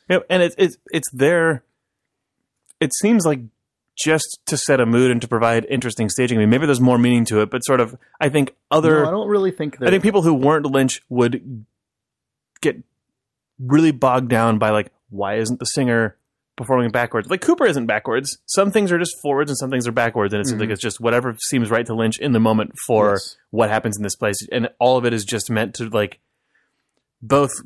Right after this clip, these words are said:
Speaker 1: be really engrossing and sort of pull you into it from a sort of sensory standpoint, but
Speaker 2: Mm-hmm.
Speaker 1: also almost you have to just observe it as a frame inside of a television and not
Speaker 2: <laughs> Yeah.
Speaker 1: treat it as an actual space and as an
Speaker 2: Mm-hmm.
Speaker 1: actual
Speaker 2: For sure.
Speaker 1: reality, because
Speaker 2: Yeah,
Speaker 1: it, it's
Speaker 2: don't,
Speaker 1: not.
Speaker 2: yeah,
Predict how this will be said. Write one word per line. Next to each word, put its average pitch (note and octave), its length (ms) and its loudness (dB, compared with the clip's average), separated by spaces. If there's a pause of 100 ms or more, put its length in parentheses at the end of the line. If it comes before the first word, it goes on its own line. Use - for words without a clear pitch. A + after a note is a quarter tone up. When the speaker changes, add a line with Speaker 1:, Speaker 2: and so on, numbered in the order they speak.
(160)
Speaker 1:
be C3 140 -2
really D3 480 2
engrossing C3+ 720 0
and D#3 80 -2
sort D3 120 -2
of - 140 -8
pull D#3+ 240 -2
you C#3+ 140 4
into C#3+ 500 -2
it D#3+ 240 0
from C#3 140 0
a A#2+ 80 0
sort B2 180 -4
of G#2 80 -6
sensory E3 560 -4
standpoint, F3 460 -2
but C#3+ 80 -4
Speaker 2:
Mm-hmm. - 100 -4
Speaker 1:
also C3+ 560 2 (680)
almost B2+ 380 2
you C3 80 -2
have A#2+ 300 -4
to C3 80 -4
just A#2+ 240 -4
observe A#2+ 380 0
it B2 120 0
as B2+ 280 0
a C3 60 -2
frame B2 420 -2
inside A#2+ 320 -2
of A#2 80 -2
a A#2 40 -10
television A#2+ 540 -2
and B2+ 240 -4
not A#2+ 280 0
Speaker 2:
<laughs> - 20 -16
Yeah. B2+ 100 -4
Speaker 1:
treat B2+ 300 0
it - 260 -2
as A2+ 320 -2
an A2+ 80 -4
actual G#2+ 320 -6
space B2+ 460 -4
and A2+ 100 -4
as A2 100 -2
an - 60 0
Speaker 2:
Mm-hmm. A2 100 0
Speaker 1:
actual A2+ 400 0
Speaker 2:
For G#2+ 60 0
sure. A#2 160 -4
Speaker 1:
reality, G#2+ 460 2
because G#2+ 220 -4
Speaker 2:
Yeah, G#2+ 80 2
Speaker 1:
it, G#2 40 -2
it's A#2+ 160 -2
Speaker 2:
don't, B2 60 -4
Speaker 1:
not. A2 100 0
Speaker 2:
yeah, F#2 120 0